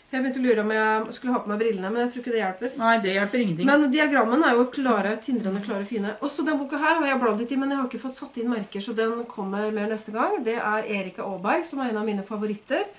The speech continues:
Speaker 1: Jeg har jo en av de andre bøkene hennes som jeg strikket en del sjal fra. Den her heter Stikka varmt og mønstrat. Den har kommet på norsk, tror jeg, men jeg har den altså her i svensk.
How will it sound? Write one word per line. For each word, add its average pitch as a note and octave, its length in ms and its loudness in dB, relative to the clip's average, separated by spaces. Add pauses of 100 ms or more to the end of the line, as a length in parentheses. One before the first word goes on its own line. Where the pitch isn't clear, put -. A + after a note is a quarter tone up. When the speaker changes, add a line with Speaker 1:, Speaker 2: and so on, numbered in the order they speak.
(500)
Speaker 1:
Jeg A#3+ 180 -4
har A3 240 -4
jo A3 120 0
en A3 200 0 (280)
av A3+ 100 -6
de A3+ 140 2
andre G3 340 -4 (240)
bøkene G#3 320 -4
hennes G#3 420 -4
som - 220 -8
jeg G#3 80 -8
strikket G#3 260 -6
en G3+ 80 -4
del F#3+ 140 -6
sjal - 420 -12
fra. C#4 220 -4 (640)
Den A3+ 120 -8
her A3 180 -4
heter G#3+ 540 -4 (180)
Stikka - 640 -6
varmt B3 380 -4 (100)
og - 240 -12
mønstrat. B3 560 -4
Den G#3 80 -4
har G#3+ 80 -2
kommet A3 300 -4
på G3+ 100 -8
norsk, G3 240 -6
tror A#3+ 160 -4
jeg, A3+ 60 -2
men G#3+ 100 -2
jeg F#3+ 160 -4
har F#3+ 140 -4
den F#3+ 100 -8
altså F#3+ 240 -10
her A3+ 160 -4
i - 0 -
svensk. - 600 -10